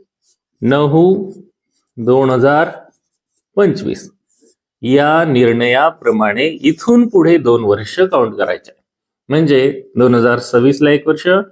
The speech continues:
आणि दोन हजार सत्तावीस ला दुसरं वर्ष. याच्या आतमध्ये त्यांना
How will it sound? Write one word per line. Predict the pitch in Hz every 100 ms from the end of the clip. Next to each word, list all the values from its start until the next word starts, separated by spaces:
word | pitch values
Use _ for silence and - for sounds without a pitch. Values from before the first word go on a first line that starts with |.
| _ _ -
आणि | 143 170
दोन | 151 131
हजार | 131 175
सत्तावीस | 180 202 196 120 117 -
ला | 160
दुसरं | 185 175 180 123
वर्ष. | 101 92 - - _ _ _ _
याच्या | - 196 180 -
आतमध्ये | 127 175 196 175 143 151 147
त्यांना | 120 123 135